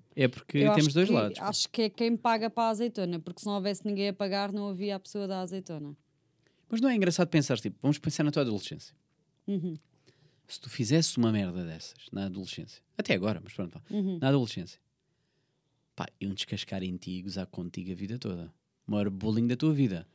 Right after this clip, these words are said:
Speaker 2: Yes.
Speaker 1: Tu estás na internet a fazer uma live da azeitona?
Speaker 2: Yeah.
Speaker 1: Agora, se tu fizeres aquilo,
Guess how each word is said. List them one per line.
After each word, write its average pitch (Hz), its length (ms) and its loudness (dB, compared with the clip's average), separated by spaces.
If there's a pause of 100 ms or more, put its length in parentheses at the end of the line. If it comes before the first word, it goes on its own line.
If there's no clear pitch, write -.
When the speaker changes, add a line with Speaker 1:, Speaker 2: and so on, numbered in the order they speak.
(380)
Speaker 2:
Yes. 170 260 -10
Speaker 1:
Tu 120 140 -4 (220)
estás 143 320 6
na 156 80 10
internet 113 600 2
a 120 40 -6
fazer 117 180 -4
uma 113 160 0
live 110 240 2
da 113 160 0
azeitona? 104 600 -2 (600)
Speaker 2:
Yeah. 165 240 -8 (380)
Speaker 1:
Agora, 113 420 4 (1000)
se - 100 -18
tu 104 80 -6
fizeres 117 380 0
aquilo, 95 460 -6